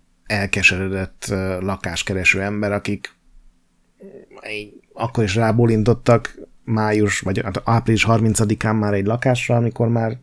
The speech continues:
igazából nem nagyon volt pénzük, de ott valamit muszáj volt kitalálni. És akkor itt kezdődött meg ez az ilyen kasztosodás, hogy a,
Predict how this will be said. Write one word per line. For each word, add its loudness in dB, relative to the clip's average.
igazából 0
nem 6
nagyon 4
volt 0
pénzük, 2
de 4
ott 0
valamit 0
muszáj -4
volt -4
kitalálni. -2
És 4
akkor 6
itt 8
kezdődött 4
meg 2
ez 2
az 0
ilyen 0
kasztosodás, 2
hogy 2
a, 0